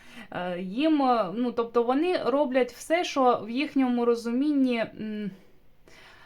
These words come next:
не переступає якісь кордони і якісь рамки. Тобто союз, є в них союз, так, він є. Цей союз скритий. І цей союз, вони розуміють, що якщо, е, це даль-, це зайде далі, ніж трійка кубків,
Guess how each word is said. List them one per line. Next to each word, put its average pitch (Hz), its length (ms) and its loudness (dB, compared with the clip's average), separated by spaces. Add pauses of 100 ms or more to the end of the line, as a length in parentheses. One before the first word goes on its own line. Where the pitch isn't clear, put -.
(160)
не 240 420 6
переступає 262 840 2
якісь 240 340 -8
кордони 240 580 -2
і 220 80 -4
якісь 214 460 -6
рамки. 190 360 0
Тобто 254 320 0
союз, 330 600 0
є 254 260 2
в 320 60 2
них 302 200 2
союз, 339 500 -2
так, 208 360 2
він 277 240 0
є. 202 460 0
Цей 311 220 -2
союз 302 460 -2
скритий. 190 640 -6 (200)
І 233 100 -4
цей 311 260 0
союз, 320 480 -2
вони 254 200 2
розуміють, 269 540 0
що 254 120 0
якщо, 247 520 2
е, 233 120 -2
це 254 200 -2
даль-, 254 420 2
це 254 260 0
зайде 240 380 4
далі, 220 400 2
ніж 214 240 -8
трійка 220 420 -4
кубків, 202 600 -4